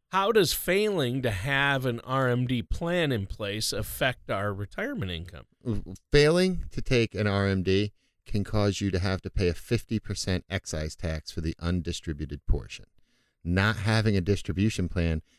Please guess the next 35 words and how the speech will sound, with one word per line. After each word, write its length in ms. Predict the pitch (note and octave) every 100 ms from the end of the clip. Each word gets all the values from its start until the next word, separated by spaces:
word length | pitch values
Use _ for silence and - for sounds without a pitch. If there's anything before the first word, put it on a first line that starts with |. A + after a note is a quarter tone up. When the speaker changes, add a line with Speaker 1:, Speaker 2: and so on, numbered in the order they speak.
| _
Speaker 2:
can 140 | - F2
have 220 | F#2+ -
other 220 | F#2 F#2
tax 420 | F#2 - E2+ - F2+
implications 640 | E2 E2 E2+ D#2+ E2+ E2
for 140 | -
you 160 | D#2+ D#2
as 120 | D2
well. 260 | F2 F2 D#2 _ _ _
Overlooking 460 | - A#2+ C3+ C3+ A#2
a 40 |
tax 380 | F#2+ - G2 -
deduction 420 | G2 G2+ G2+ -
during 220 | F#2+ F#2+ F2+
the 80 |
distribution 640 | D2+ F#2+ - D#2 F2+ - F#2+
portion 420 | - G2 G2+ G2
of 100 | F2
your 120 | E2+
retirement 480 | D#2+ - F2 F#2 F#2+
plan 300 | - G2+ G2 - _ _ _
can 160 | - G2
potentially 580 | F2+ - G2+ - G2
be 200 | F2+ F#2
an 60 | F2+
incredibly 800 | E2+ - - G#2 G2+ F#2+ F#2 F2 _ _ _
costly 440 | - F2 - D#2+
mistake. 440 | D2+ D2 - D2 - _ _ -
Something 400 | - B2 C#3+ B2+
we 120 | A2+
do 220 | G2 A2
for 260 | G#2 A2 G#2+ -
all 320 | F#2 A2 B2
our 140 | B2
clients 500 | A#2+ A#2+ A#2 B2 -